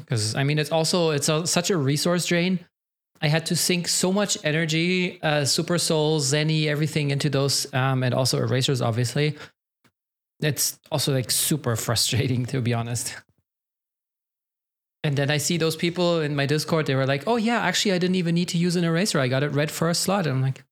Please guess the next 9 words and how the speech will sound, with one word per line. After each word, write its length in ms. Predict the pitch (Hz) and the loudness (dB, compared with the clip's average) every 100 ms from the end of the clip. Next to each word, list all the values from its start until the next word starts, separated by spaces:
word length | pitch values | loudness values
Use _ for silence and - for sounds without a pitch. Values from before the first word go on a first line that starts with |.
| _ _ | _ _
"Good 180 | - 233 | -6 -4
for 140 | - 196 | -2 -2
you. 680 | 156 135 196 262 175 127 113 - _ _ _ _ - - 214 143 | 0 0 0 0 0 0 -2 -10 _ _ _ _ -8 -6 -4 0
Now 140 | 143 | 0
get 200 | 127 175 | 2 2
out." 340 | 175 165 170 - | 2 2 0 0
<laughs> 40 | 226 - 254 - 302 - - _ _ - - - 175 - _ _ _ _ _ _ - - - - _ _ _ - - - - | 0 0 -2 0 -4 -4 -18 _ _ -20 -16 -12 -12 -12 _ _ _ _ _ _ -6 -4 -4 -8 _ _ _ -8 -4 -4 -2
It's, 360 | 170 165 - | -2 -2 -2
uh, 420 | 175 156 151 156 | 0 2 2 0